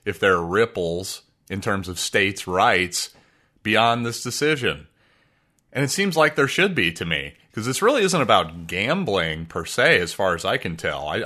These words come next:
I should get a lawyer on this show, and we should maybe, I should have this discussion. Maybe I'm being, maybe I'm jumping the gun a little bit here, but it seems to me that if that particular law is unconstitutional, then what about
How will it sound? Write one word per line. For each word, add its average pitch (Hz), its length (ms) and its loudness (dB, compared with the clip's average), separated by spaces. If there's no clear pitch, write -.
I 131 40 2
should 123 200 -2
get 120 120 4
a 92 60 2
lawyer 87 440 0
on 76 160 -6
this 76 140 -10
show, 76 340 -2
and 76 100 -10
we 85 100 -6
should 78 300 -10
maybe, 80 340 -8
I 92 80 -2
should 87 140 -8
have 92 260 4
this 85 160 -6
discussion. 95 580 -2
Maybe 87 280 -4
I'm 85 180 -4
being, 85 400 -4
maybe 196 160 -4
I'm 175 140 0
jumping 156 340 4
the 135 80 -2
gun 143 240 2
a 113 60 -4
little 78 180 -4
bit 76 220 -8
here, 76 180 -8
but 80 140 -6
it 82 80 -8
seems 202 320 -2
to 131 100 -2
me 165 280 -2
that 98 200 4
if 85 260 -2
that 101 320 0
particular 87 840 -2
law 87 300 2
is 82 140 -4
unconstitutional, 85 1300 -4
then 90 120 -6
what 110 160 4
about 117 540 4